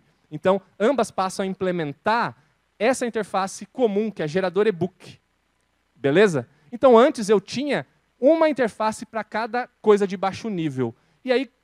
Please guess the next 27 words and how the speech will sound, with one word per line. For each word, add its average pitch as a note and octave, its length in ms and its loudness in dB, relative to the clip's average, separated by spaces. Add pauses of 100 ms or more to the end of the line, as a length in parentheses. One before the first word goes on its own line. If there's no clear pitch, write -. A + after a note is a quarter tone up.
(160)
usando A#3+ 340 -2
essa B3+ 160 -4
ideia G3 160 -2
do F3+ 100 -2
Open, E3+ 240 -8
Open E3+ 360 -2
Closed D3 420 -4
Principle, G#3+ 420 -6
eu G3 200 8
crio B3+ 240 -4
uma B3 100 -2
interface F#3 380 -6
gerador G3 340 0
e-book D3 420 -4 (400)
que G3+ 460 -4
vai F3+ 160 0
ter E3 320 -4 (340)
as F3 460 -6
implementações G3 540 -4
alternativas, F3 640 -8
gerador C3 380 -4
P - 100 -14
D D3+ 100 -8
F D#3 240 -2
e E3+ 40 -10
gerador F#3 280 -2
EPUB. D3 380 -4